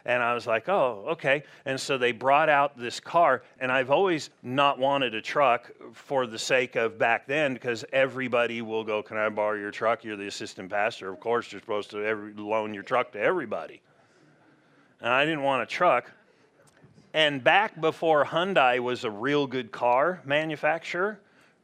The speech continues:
remember, you get one super cheap, no guarantee, and it, they're blowing up right and left. Now they're like one of the top cars.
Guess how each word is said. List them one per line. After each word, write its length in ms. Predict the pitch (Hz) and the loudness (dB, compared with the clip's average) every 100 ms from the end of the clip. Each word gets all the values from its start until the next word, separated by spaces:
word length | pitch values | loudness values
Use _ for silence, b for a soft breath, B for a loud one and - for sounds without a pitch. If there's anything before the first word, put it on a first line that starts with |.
| B B _ | B B _
remember, 300 | 131 143 151 | 0 2 2
you 140 | 139 120 | -2 2
get 240 | 139 135 | 2 2
one 160 | 139 131 | -2 -4
super 340 | 147 135 123 | -6 -6 -6
cheap, 360 | - 131 135 120 | -6 -6 -8 0
no 240 | 147 143 | 2 2
guarantee, 720 | 127 127 123 - 123 127 127 | 0 -2 -2 -4 -4 -4 -6
and 180 | 113 117 | -6 -4
it, 180 | 120 113 | -4 -2
they're 160 | 135 127 | -2 0
blowing 300 | 117 120 113 | 0 0 0
up 120 | 110 | 0
right 160 | 120 113 | 0 0
and 100 | 113 | 0
left. 260 | 139 92 98 | 0 0 0
Now 340 | 131 165 165 | 0 2 2
they're 200 | 127 120 | 2 4
like 240 | 117 117 | 4 2
one 140 | 120 110 | -2 -8
of 60 | |
the 80 | 104 | -10
top 380 | - 117 104 - | -2 0 0 0
cars. 540 | 175 202 92 80 - | 4 4 4 -4 -18